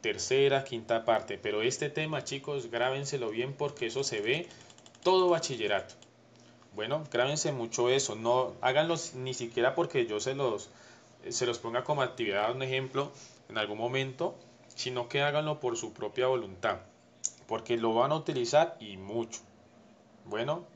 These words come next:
básicamente bachillerato, puedo decir que un cuarenta por ciento va a ver esto. Simplificar todo, le van a pedir que lo simplifique, porque la idea es que la matemática quede un poco más reducida,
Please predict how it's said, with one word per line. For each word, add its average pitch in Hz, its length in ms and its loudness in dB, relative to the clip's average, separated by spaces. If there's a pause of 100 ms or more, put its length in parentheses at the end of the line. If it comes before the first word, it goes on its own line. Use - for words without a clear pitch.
básicamente 120 680 -2
bachillerato, 104 800 0 (920)
puedo 139 180 6
decir 127 280 2
que 135 500 4
un 131 320 -4 (400)
cuarenta 147 480 2
por 120 200 0
ciento 135 360 -2
va 123 80 4
a 117 40 4
ver 117 120 2
esto. - 260 -6 (460)
Simplificar 120 760 0
todo, 190 320 2
le 170 100 4
van 139 120 4
a 151 100 2
pedir 120 220 4
que 139 100 -2
lo 131 80 2
simplifique, 131 640 -2 (380)
porque 147 260 0
la 147 80 4
idea 135 220 2
es 135 80 0
que 160 120 -2
la 135 120 2
matemática 117 640 -2
quede 110 160 -4
un 117 140 -6
poco 123 260 -2
más 117 180 2
reducida, 120 560 0